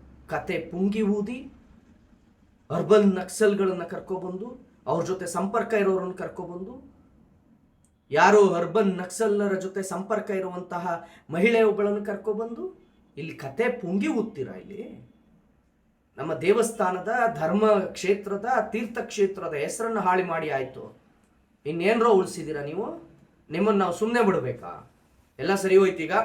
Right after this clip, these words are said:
ಈಗ ಧರ್ಮಸ್ಥಳದ ಪರ ತಪ್ಪಿಲ್ಲ, ಧರ್ಮಸ್ಥಳದ್ದು ಅಂತ ಆಗೋಯ್ತು, ಎಲ್ಲ ಸಮಾಜ ನಮ್ಮ ಪರವಾಗಿದೆ ಅಂತ ಸುಮ್ನೆ ಇರ್ಬೇಕು ಅನ್ಕೊಂಡಿದ್ದೀರಾ? ಸುಮ್ನೆ ಇರೋದಿಲ್ಲ.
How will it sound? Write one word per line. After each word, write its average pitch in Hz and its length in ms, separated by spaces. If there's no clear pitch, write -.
ಈಗ 160 180
ಧರ್ಮಸ್ಥಳದ 156 760
ಪರ 151 220
ತಪ್ಪಿಲ್ಲ, 156 460
ಧರ್ಮಸ್ಥಳದ್ದು 143 560
ಅಂತ 135 200
ಆಗೋಯ್ತು, 165 640
ಎಲ್ಲ 139 180
ಸಮಾಜ 156 380
ನಮ್ಮ 139 240
ಪರವಾಗಿದೆ 147 460
ಅಂತ 139 180
ಸುಮ್ನೆ 185 320
ಇರ್ಬೇಕು 180 320
ಅನ್ಕೊಂಡಿದ್ದೀರಾ? 110 680
ಸುಮ್ನೆ 269 320
ಇರೋದಿಲ್ಲ. 285 380